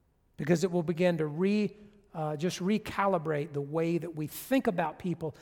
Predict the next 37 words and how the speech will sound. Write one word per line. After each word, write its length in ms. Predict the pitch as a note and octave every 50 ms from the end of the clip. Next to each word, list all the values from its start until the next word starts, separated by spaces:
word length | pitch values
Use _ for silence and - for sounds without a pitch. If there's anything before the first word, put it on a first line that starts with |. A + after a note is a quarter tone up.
| - - -
and 100 | E3 D#3+
the 60 | D#3+
way 180 | D3 D#3 D#3+ D#3
we 140 | D3+ D#3 D3+
speak 560 | - - - - - G#3 F#3+ E3 - - - - -
to 360 | - - F3+ D3+ D3 C#3 C#3+ C#3+
and 100 | C#3 C#3
about 300 | B2+ C3+ C3 C3+ D#3 -
people, 360 | - D3 C#3 - - B2 A#2+ _ _ _ _ _ _ _ _ - - - - - - _
if 180 | - E3 C#3 -
we, 120 | D#3+ C#3+ - - - -
if 160 | - - -
we 80 | D3+
form 400 | C3 - - - F#3 F3+ F3+ E3+
the 80 | E3 D#3+
habit 360 | - - D#3+ D3+ D3 D3+ D3
of 80 | D3+ C#3
speaking 460 | - - - E3+ D#3 - - D#3 D3
good 240 | C#3 D3+ D3 D3 D3
rather 260 | D#3 D3 C#3+ C#3+ C#3+
than 120 | C3+ C#3+
evil. 320 | E3 D#3 C#3 B2 B2 A#2+ - _ - - - _ - - - - - _ _ _ _ _ -
And 80 | G3
number 180 | G#3 A#3+ A3+ A3+
five 640 | - - - A3+ A3+ A3+ G#3+ F#3 E3+ D#3+ D#3+ D3+ - - - - - - - - _ _ _ _ _ - -
is 160 | - G#3 E3
cultivate 560 | - - - A#3+ A#3+ - A3+ F3+ G3 G3 G3 E3
the 80 | F3
virtues 480 | D#3+ D#3 F#3 G3 G3 - G#3+ G3 E3 E3
of 140 | D#3+ - -
kindness 640 | - - A3+ A3+ A#3 A#3+ G3+ F3 E3 D#3+ D#3 - -
and 180 | G3 F3+ D#3+
forgiveness. 840 | - - - E3 D3 D#3 F3 E3+ D3 D3 C3 A#2+ A#2 - - - - - _ _ _ _ _ _ _ _ _ _ _ _ _ _ _ _ _ - - - - - - - - - _ -
Verse 260 | - G#3 A#3 A3+ -
thirty-one 420 | - A#3 A#3 A3 G3+ G3 G#3 G#3 G3+
and 80 | G3
thirty-two, 1200 | - - G3+ G3 F#3+ F#3 F3 E3 - - - - - - B3 A3+ G#3 F#3 F3 F3 F3 F3 F3+ G3+